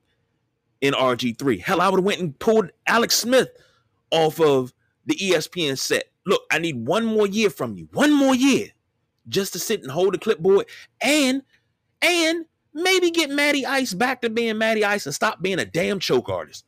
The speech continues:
Please. That's all. That's it. You coulda went and got Blake Bortles. You coulda told Josh McCown, "Hey, I need one more season out of you. I know you're forty-two.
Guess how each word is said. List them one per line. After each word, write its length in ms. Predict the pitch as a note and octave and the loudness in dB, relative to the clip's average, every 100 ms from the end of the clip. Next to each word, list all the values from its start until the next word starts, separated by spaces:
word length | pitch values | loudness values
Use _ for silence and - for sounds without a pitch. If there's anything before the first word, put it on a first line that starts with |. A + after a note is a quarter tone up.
| _ | _
Please. 480 | E4+ F#4+ G#3+ - - _ _ _ - | 2 4 2 -2 -20 _ _ _ -4
That's 180 | A4 A#4 | 0 2
all. 260 | G4+ - _ _ _ _ _ | 2 0 _ _ _ _ _
That's 120 | B4 C5 B4+ | 0 4 4
it. 200 | - _ _ _ _ _ _ _ _ _ _ _ _ _ _ _ _ _ _ _ _ _ _ | 2 _ _ _ _ _ _ _ _ _ _ _ _ _ _ _ _ _ _ _ _ _ _
You 120 | A2+ | -6
coulda 200 | D3+ D#3+ | -2 0
went 220 | D3 F3 | 0 0
and 60 | C#3+ | -2
got 220 | D3+ C3+ | -2 -2
Blake 260 | A2+ D#3 - | 0 0 0
Bortles. 520 | C#3 B2+ - - - _ _ _ _ _ _ - | 2 2 0 -12 -20 _ _ _ _ _ _ -4
You 140 | D#3 | -2
coulda 260 | D3 G#3 E3+ | 0 0 0
told 300 | G#3 F3+ C3+ | -2 -2 -2
Josh 320 | D#3+ E3+ - | -2 -2 -4
McCown, 400 | D3+ F#3+ F3 D3+ | -10 -6 -4 -2
"Hey, 180 | E3 C3 | 0 0
I 80 | |
need 240 | D3 D#3 B2 | -2 -4 -4
one 180 | D3 E3+ | -4 -2
more 200 | E3+ D#3+ | -2 -2
season 400 | - E3+ D3 B2+ | -4 -8 -6 -4
out 160 | A#2+ | -2
of 40 | G#2+ | -2
you. 60 | |
I 80 | G#2+ | 0
know 180 | B2+ F3 | 2 2
you're 160 | F3 | 0
forty-two. 760 | D#3 D#3+ E3 D#3 - D#3+ D#3 D#3+ | -2 0 0 0 -2 0 0 -2